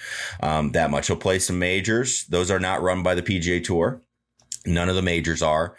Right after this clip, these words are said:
Ex-, the Players is what they try to make a major. They always call it the fifth major. That is the P G A Tour's marketing. Now, it's a great tournament, but they call it the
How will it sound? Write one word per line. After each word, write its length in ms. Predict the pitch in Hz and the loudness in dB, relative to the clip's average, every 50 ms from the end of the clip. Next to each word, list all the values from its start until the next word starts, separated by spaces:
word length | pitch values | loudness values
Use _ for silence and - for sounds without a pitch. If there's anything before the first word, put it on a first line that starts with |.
| - - - | -18 -8 -6
Ex-, 240 | 80 78 - - - | -4 -2 -2 -2 -2
the 100 | 82 - | -4 -4
Players 640 | - - - 98 95 98 101 98 98 92 87 82 87 | -4 -2 0 0 2 2 2 2 0 0 0 -2 -2
is 140 | 82 78 | -2 0
what 180 | 85 85 85 - | 0 -2 0 0
they 140 | 90 90 87 | 0 -2 -2
try 380 | - - - 92 87 87 90 | -2 -4 -2 0 0 2 2
to 80 | 87 87 | 0 0
make 280 | 82 82 82 82 80 - | 0 0 0 -2 -2 -2
a 60 | 78 | 0
major. 400 | 78 80 85 92 90 80 78 76 | 0 0 2 0 0 0 0 0
They 100 | 78 80 | 2 2
always 180 | 85 85 82 | 2 2 0
call 220 | - - 85 85 80 | 0 0 0 0 0
it 80 | - | -2
the 80 | - 85 | -4 -8
fifth 340 | - - - 98 87 - - | -6 -4 -2 -2 -2 -2 -2
major. 560 | 85 85 80 78 78 - 82 78 78 73 - - - - - - - | -2 0 0 0 0 0 2 0 0 0 -2 -6 -8 -8 -8 -6 -4
That 160 | 90 92 92 | -2 0 0
is 140 | 92 90 80 | 0 0 -2
the 80 | 87 80 | -4 -2
P 200 | - 90 87 87 | -2 -2 0 0
G 140 | 85 87 | 0 0
A 60 | 82 78 | -2 -2
Tour's 320 | - - 82 80 71 80 | -2 -2 -2 0 0 0
marketing. 400 | 82 85 87 85 - 78 71 71 | 0 0 0 0 0 -2 -2 0
Now, 100 | 80 82 | 0 0
it's 100 | 82 - | 0 0
a 40 | - | 0
great 260 | 78 107 98 80 - | 0 0 0 0 0
tournament, 540 | - 98 101 92 82 78 73 71 69 - - - - - - - - - - _ | -2 0 0 0 0 0 0 -2 -2 -4 -10 -14 -14 -12 -10 -10 -12 -14 -6 _
but 140 | 82 - | -4 -2
they 140 | - 87 87 | 0 0 -2
call 320 | - - 92 85 85 82 80 | 0 0 0 2 2 2 0
it 100 | 80 - | 0 0
the 320 | 80 78 76 76 73 73 | 0 2 2 2 2 0